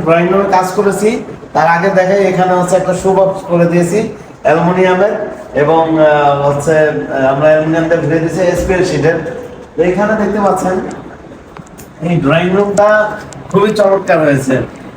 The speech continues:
তো আমার কথায় না, আপনাদের পছন্দ হতে হবে। বিশেষ করে এখানে, আহ,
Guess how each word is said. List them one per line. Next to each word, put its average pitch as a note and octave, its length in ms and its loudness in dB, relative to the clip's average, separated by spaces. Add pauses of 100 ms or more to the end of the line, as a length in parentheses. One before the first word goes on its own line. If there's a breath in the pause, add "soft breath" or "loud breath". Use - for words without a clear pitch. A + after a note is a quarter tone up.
(180)
তো D3 60 0 (260)
আমার G#3 300 0
কথায় G#3+ 300 2
না, F#3 60 2 (100)
আপনাদের F#3 340 0 (140)
পছন্দ F3+ 380 0
হতে E3+ 220 2
হবে। D#3 180 0 (500)
বিশেষ F3+ 260 0
করে G#3 120 2 (120)
এখানে, G#3 300 2 (680)
আহ, D#3 260 0